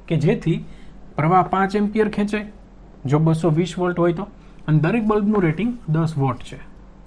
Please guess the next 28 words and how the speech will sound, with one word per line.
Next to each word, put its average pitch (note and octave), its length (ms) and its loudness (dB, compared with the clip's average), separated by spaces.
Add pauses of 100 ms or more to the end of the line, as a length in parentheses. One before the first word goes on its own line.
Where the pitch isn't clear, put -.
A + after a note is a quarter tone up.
(140)
સમજાઈ A#2 500 -8
ગયું? C3 160 -14 (1900)
રકમ C3+ 300 -2
ખબર G3+ 220 -6
પડી G#3 200 -4
ગઈ, D#3+ 180 -4 (220)
હું D#3+ 140 -2
પૂછું D3+ 260 -4
છે, B2+ 160 -8 (880)
પણ D#3+ 380 0
મેથડ D3+ 280 -2
નથી E3 240 -6
ખબર A#2+ 180 -6
પડતી, C3 320 -12 (340)
હે F#3 40 -10
ને? F#3 100 -10 (920)
તો - 80 -14
કંઈ C4 200 -8
નહીં, C#3+ 160 -6 (1300)
જે G#3 180 2
રીતે D#3+ 220 0
આપણે C3+ 300 -4 (140)
કરીએ E3+ 280 -4
છીએ D3 220 -10
એ - 20 -6
જ D#3+ 80 -8
રીતે C3+ 240 -8
કરો. C#3+ 220 -12